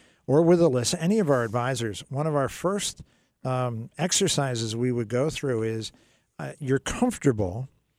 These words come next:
Eh, w-, have you anticipated what some of your needs may be in the future? And would you not be serving your children better by hanging on to the money,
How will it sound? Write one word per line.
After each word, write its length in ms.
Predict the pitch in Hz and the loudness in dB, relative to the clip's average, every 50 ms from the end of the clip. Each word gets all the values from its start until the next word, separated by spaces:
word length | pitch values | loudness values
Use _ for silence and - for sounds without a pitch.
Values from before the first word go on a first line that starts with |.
| _ _ _ _ _ _ _ _ _ _ _ _ _ _ _ _ _ | _ _ _ _ _ _ _ _ _ _ _ _ _ _ _ _ _
Eh, 180 | 202 185 196 190 | -16 -14 -10 -8
w-, 380 | 160 156 151 139 139 139 151 220 - | -6 -4 0 2 4 4 4 2 2
have 260 | - - 143 151 147 143 | 2 2 2 4 4 4
you 160 | 151 151 147 | 4 4 4
anticipated 1080 | 151 143 139 127 - - 180 170 - 180 156 - 156 160 147 139 147 139 127 135 151 - | 4 2 0 0 2 2 2 4 4 2 2 4 4 4 4 2 0 0 -2 -6 -6 -4
what 260 | 143 139 131 123 - | -2 -2 -2 0 0
some 300 | - - - 170 170 165 | 0 2 4 4 4 6
of 180 | 165 160 139 135 | 4 4 4 2
your 160 | 135 135 131 | 2 2 2
needs 480 | 127 127 135 139 143 151 139 107 117 | 2 2 2 2 2 2 2 2 0
may 360 | 120 123 127 131 135 139 151 147 | 2 2 2 4 4 2 2 2
be 260 | 131 131 123 123 120 | 2 2 2 2 0
in 140 | 117 120 120 | 0 -2 -2
the 60 | 113 | -4
future? 800 | - - 156 175 196 185 - - - 117 101 101 107 113 113 - _ _ _ _ _ _ _ _ _ | -4 0 0 2 2 0 -2 -4 -4 -4 -4 -4 -6 -6 -8 -12 _ _ _ _ _ _ _ _ _
And 400 | 139 135 135 131 131 127 127 127 - - | 0 0 2 2 0 -2 -4 -6 -8 -4
would 300 | 135 127 143 156 139 131 | 0 2 2 2 2 0
you 160 | 156 160 151 | 0 2 2
not 380 | 139 139 135 135 151 151 131 127 | 2 2 0 0 -2 -4 -2 0
be 320 | 131 131 127 123 123 120 | 2 2 2 2 0 -2
serving 540 | 107 - - - 147 143 139 139 151 135 131 | -2 -2 0 2 2 2 2 2 0 -2 -2
your 180 | 127 123 127 117 | 0 0 0 0
children 600 | - - - 131 123 120 120 113 107 101 95 - - | 0 0 0 2 2 0 -2 -4 -4 -8 -10 -6 -2
better 680 | 123 120 135 165 185 135 110 107 104 110 120 131 - - _ _ _ _ _ _ | 0 2 4 4 4 4 2 2 0 -2 -2 -4 -6 -10 _ _ _ _ _ _
by 180 | - 123 120 113 | 0 0 0 0
hanging 640 | 107 - - - - 147 170 180 175 170 156 147 143 | -2 -4 -6 -4 -2 0 2 2 2 2 2 2 0
on 520 | - 143 131 135 143 156 175 196 220 220 202 | -2 -2 0 0 2 2 2 2 2 2 0
to 240 | - - - 190 180 | 0 4 6 6 6
the 200 | 139 135 139 131 | 6 4 2 2
money, 760 | 120 117 120 117 117 110 110 110 107 107 107 120 139 156 - | 2 0 0 0 0 0 -2 -2 -2 -2 -2 0 -2 -2 -4